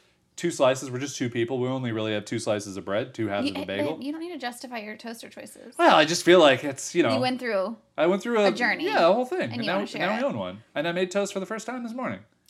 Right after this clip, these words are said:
Speaker 2: Yeah, I was out of bagels, so I have to
Speaker 1: You have to
Speaker 2: unfreeze 'em.
Speaker 1: Yeah. Put your yogurt in the toaster. See what happens. <laughs> All right, that's enough of the preamble. Uh, we hope you enjoyed, uh,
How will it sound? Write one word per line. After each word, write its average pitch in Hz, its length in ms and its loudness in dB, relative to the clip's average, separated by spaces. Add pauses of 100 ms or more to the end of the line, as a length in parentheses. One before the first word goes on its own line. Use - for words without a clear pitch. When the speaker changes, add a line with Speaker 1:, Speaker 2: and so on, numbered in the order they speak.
(140)
Speaker 2:
Yeah, 233 240 0
I 180 140 -2
was 202 100 -6
out 185 100 -2
of 151 60 -12
bagels, - 320 -12
so - 320 -12
I - 140 -6
have - 240 -16
to 202 240 -14 (180)
Speaker 1:
You 101 100 -10
have - 140 -10
to 50 220 -8
Speaker 2:
unfreeze 202 360 -12
'em. 233 220 -18
Speaker 1:
Yeah. 196 240 -10 (400)
Put 202 160 -8
your 226 80 -8
yogurt 135 320 0
in 87 80 -14
the 92 60 -16
toaster. 104 420 -14
See - 100 -8
what 127 100 -6
happens. - 460 -10 (140)
<laughs> - 140 -10
All 233 80 8
right, 180 180 10
that's 214 180 8
enough 202 160 4
of 175 60 2
the 165 80 4
preamble. 147 720 2 (560)
Uh, 135 300 8
we 135 100 0
hope 147 180 2
you 143 100 4
enjoyed, 123 480 0
uh, 110 380 0